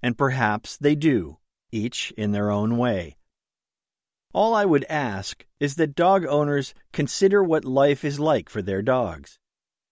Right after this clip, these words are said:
From the dog's point of view, that is. Is their life enough? Or could there be more? Could learning about dogs and behavior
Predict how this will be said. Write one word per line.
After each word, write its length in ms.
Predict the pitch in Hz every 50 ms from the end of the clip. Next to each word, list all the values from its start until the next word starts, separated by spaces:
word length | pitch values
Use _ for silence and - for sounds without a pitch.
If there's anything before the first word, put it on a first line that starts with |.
| _ _ -
From 140 | - 131 127
the 80 | 123
dog's 380 | 117 117 139 131 123 123 120 -
point 300 | - - - 143 135 123
of 80 | 117 110
view, 300 | 123 151 180 180 156 113
that 260 | 104 101 92 87 82
is. 340 | 78 73 71 71 - - _ _ _ _ _ _ _ _ _ _ _ _ _ _ _ _ _ _ _ -
Is 200 | 135 151 160 160
their 200 | 160 180 180 180
life 500 | 170 135 104 98 92 98 104 - - _ _ _ -
enough? 500 | 127 127 139 156 175 120 - - - - _ _ _ _ _ _ _ _ _ _ _ _ _ _ _ _
Or 120 | - 143 156
could 300 | - - - 190 175 160
there 140 | 165 175 170
be 180 | 160 175 185 170
more? 440 | 175 196 208 190 139 - - - _ _ _ _ _ _ _ _ _ _ _ _ _ _ _ _ -
Could 180 | - 151 135
learning 360 | 123 127 143 151 170 185 190 180
about 380 | 165 143 147 139 135 107 107
dogs 400 | 101 123 123 131 135 139 139 135
and 120 | 139 131 127
behavior 640 | 127 120 107 104 113 113 113 107 117 110 110 107